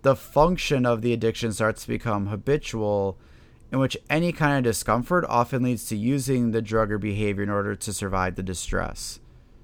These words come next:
So it's like they're one tool only in the toolbox. Nothing else seems to work anymore. They don't try anything else, and automatically that's what they go to. And surviving the distress often leads to being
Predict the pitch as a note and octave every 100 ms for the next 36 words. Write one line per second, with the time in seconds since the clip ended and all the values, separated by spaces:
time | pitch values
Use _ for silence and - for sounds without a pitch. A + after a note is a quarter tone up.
0 | - - - - - B2+ D3 C3+ C3+ A#2+
1 | G#2+ C3 D3 D3+ C3+ - C3+ B2+ - A#2
2 | A#2+ A#2+ A2 - A#2 A2 G2+ F2+ F2+ -
3 | A2+ A#2+ C3 A#2 G#2+ G#2 - G#2+ G2 -
4 | G2 G2+ G2+ G2 G2+ G2 G2 G2 G#2 A2+
5 | G#2 F#2 A#2+ B2 B2 A#2+ A#2 A2 G#2+ G2+
6 | G2 G2+ - - - - - - - A2+
7 | - A#2 B2+ A#2 A2+ A2 A#2 G#2 G#2 G#2
8 | - G2+ G2 F2+ G#2+ G2+ G2+ - F#2 F2+
9 | F2 - - - - - - C3+ B2+ -
10 | C3+ A#2 A#2+ D#3+ F3+ D#3 C#3 A#2 A2 -
11 | - A2 A2 - - A#2+ C3 A#2 A#2 G2
12 | - G#2 G#2+ G#2+ G#2